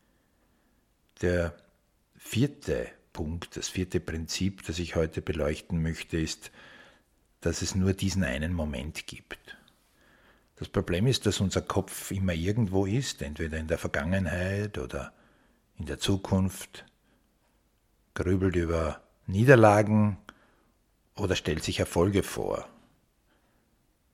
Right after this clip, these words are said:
denkt, plant, korrigiert, warnt und beschuldigt. Unser Körper allerdings ist immer nur hier im Jetzt, im einzelnen Augenblick.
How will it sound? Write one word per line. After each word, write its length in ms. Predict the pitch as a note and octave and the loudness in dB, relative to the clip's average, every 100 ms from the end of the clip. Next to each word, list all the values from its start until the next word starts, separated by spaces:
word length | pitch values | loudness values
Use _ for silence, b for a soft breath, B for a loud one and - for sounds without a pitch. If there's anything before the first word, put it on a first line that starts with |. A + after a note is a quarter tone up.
| _ - | _ -6
denkt, 580 | E2 E2+ E2+ - - - | -4 -4 -6 -12 -16 -8
plant, 540 | D#2+ D#2 D#2+ E2 - | -4 -2 -2 -4 -6
korrigiert, 720 | - C#2+ D2 - D#2 D#2+ D2 | -4 -2 -4 -6 -4 -4 -2
warnt 640 | C2+ B1+ D2 D#2+ D#2+ - - | 0 0 0 -2 -4 -8 -14
und 120 | - | -8
beschuldigt. 760 | - - D2 D#2+ F#2 - - - b b b b b b b _ _ _ | -6 -6 -6 -6 -8 -12 -18 -20 b b b b b b b _ _ _
Unser 180 | - - | -6 -4
Körper 460 | - - - - A1 | 2 2 2 2 0
allerdings 540 | B1 B1 - F#2+ - | 0 -4 -6 -6 -6
ist 160 | E2+ B1 | -8 -6
immer 220 | D2 E2+ | -6 -4
nur 400 | E2 D2+ F#2+ G#2 - _ _ _ _ _ _ | -4 -4 -4 -6 -12 _ _ _ _ _ _
hier 420 | - F2 F#2 F2+ | -6 -4 -4 -6
im 220 | E2 D#2+ | -8 -8
Jetzt, 640 | C2+ - B2 - - - D3 - | -6 -6 -6 -8 -10 -10 -14 -10
im 160 | D#2+ | -8
einzelnen 540 | C2+ B1+ - D#2+ E2 D#2 | -8 -8 -8 -6 -6 -4
Augenblick. 800 | A#1+ C#2 C2 - - - - | -4 -6 -10 -12 -14 -14 -20